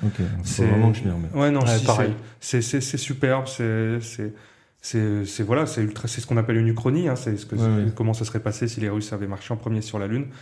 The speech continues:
Speaker 2: Et c'est hyper réaliste. Et là, on est vraiment, euh, donc on est, on est, la quatrième saison se passe, euh, dans les années, euh, fin, début d'année deux mille.
Speaker 1: Ok, ok.
Speaker 2: Et c'est, mais tellement réaliste dans les relations que pourrait, euh, avoir la Russie avec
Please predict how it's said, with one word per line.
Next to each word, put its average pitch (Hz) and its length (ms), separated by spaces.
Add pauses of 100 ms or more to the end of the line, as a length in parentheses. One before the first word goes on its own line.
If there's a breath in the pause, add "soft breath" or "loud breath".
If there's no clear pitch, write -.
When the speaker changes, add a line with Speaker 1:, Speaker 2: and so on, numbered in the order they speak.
(320 loud breath)
Speaker 2:
Et 127 80
c'est 120 220
hyper 123 300
réaliste. 113 520
Et 117 60
là, 113 100
on 110 120
est 104 60
vraiment, 104 540
euh, 98 140
donc 104 120 (100)
on 107 100
est, 110 160
on 104 160
est, 107 120 (320 loud breath)
la 113 100
quatrième 127 460
saison 127 380
se 123 140
passe, 113 400
euh, 107 160
dans 104 160
les 107 240
années, 110 300
euh, 107 80
fin, 117 300 (120)
début 135 240
d'année 135 200
deux 135 120
mille. 156 260 (400 loud breath)
Speaker 1:
Ok, 127 220 (240)
ok. 113 160
Speaker 2:
Et 104 120
c'est, 104 420
mais 98 260 (240)
tellement 147 400
réaliste 135 500
dans 113 80
les 113 80
relations 135 460
que 127 120
pourrait, 127 480
euh, 110 220
avoir 127 400
la 113 100
Russie 120 520
avec 110 240